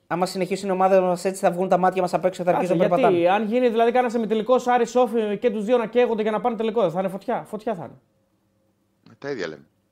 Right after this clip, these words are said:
Speaker 2: Πώς λέμε τα ίδια; Τέλος πάντων.
Speaker 1: Ε, ρε παιδί μου, σου λέει ότι ο Όφη θα έχει ελπίδες άμα συνεχίσει ο Άρης να μην είναι καλός. Που ο Άρης είναι καλός βασικά, αλλά τέλος πάντων.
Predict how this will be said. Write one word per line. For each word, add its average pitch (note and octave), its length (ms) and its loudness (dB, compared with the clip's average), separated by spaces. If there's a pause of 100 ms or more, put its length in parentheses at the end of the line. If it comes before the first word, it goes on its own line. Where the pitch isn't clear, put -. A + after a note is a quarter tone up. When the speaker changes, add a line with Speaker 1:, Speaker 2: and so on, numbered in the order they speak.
(1700)
Speaker 2:
Πώς F#3 140 -8
λέμε F3 180 -4
τα C3 60 -8
ίδια; A#2+ 220 -8 (460)
Τέλος - 180 -8
πάντων. A#2+ 200 -8
Speaker 1:
Ε, D3 100 -6
ρε C#3 60 0
παιδί C#3 220 0
μου, E3+ 240 2
σου D#3+ 160 -4
λέει E3 200 6
ότι D#3+ 300 2
ο D#3+ 140 8
Όφη F3 180 2
θα A3+ 100 -6
έχει G#3 120 -6
ελπίδες D3+ 400 0
άμα B2 120 -4
συνεχίσει B2 440 -10
ο A#2 60 -2
Άρης A#2 200 -4
να A#2 60 -8
μην A2+ 160 -8
είναι A#2 120 -10
καλός. A2+ 500 -14
Που C3 220 -8
ο C#3 60 2
Άρης C#3+ 200 0
είναι C#3+ 100 -6
καλός C3+ 260 -2
βασικά, A#2 260 -8
αλλά F3+ 180 -6
τέλος C3+ 200 -12
πάντων. A#2+ 180 -16